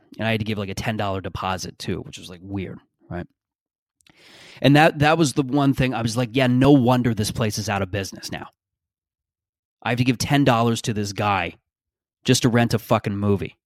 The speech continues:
from this place, when I can do, I can do the same thing with Netflix." Like, this is a dying industry. Is this really what we want? Is this really the price we want to pay to live back in nineteen ninety-six?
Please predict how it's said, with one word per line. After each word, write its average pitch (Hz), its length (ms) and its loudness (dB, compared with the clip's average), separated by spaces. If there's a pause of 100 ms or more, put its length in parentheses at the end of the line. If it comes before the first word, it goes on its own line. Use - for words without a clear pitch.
from 98 120 -2
this 90 140 -4
place, - 320 -10
when 107 80 0
I 113 100 -2
can 110 160 0
do, 117 100 2
I 110 140 -2
can 113 140 -2
do 117 180 2
the 110 100 0
same 131 280 2
thing 127 320 4 (560)
with 135 120 4
Netflix." 135 480 0
Like, 117 120 -2
this 127 180 0
is 135 80 -4
a 117 60 2
dying 120 340 0
industry. 117 400 0
Is 104 100 -6
this 127 160 0
really 131 300 4
what 123 240 2
we 120 140 2
want? 101 500 -2 (1400)
Is 139 160 4
this 208 180 4
really 175 260 6
the 156 140 4
price - 720 -2 (640)
we 123 140 0
want 123 300 0
to 127 120 -4
pay 117 380 -4
to 127 120 -6
live 117 320 -4
back 123 260 -2
in 110 180 -4
nineteen 120 500 2
ninety-six? 110 880 0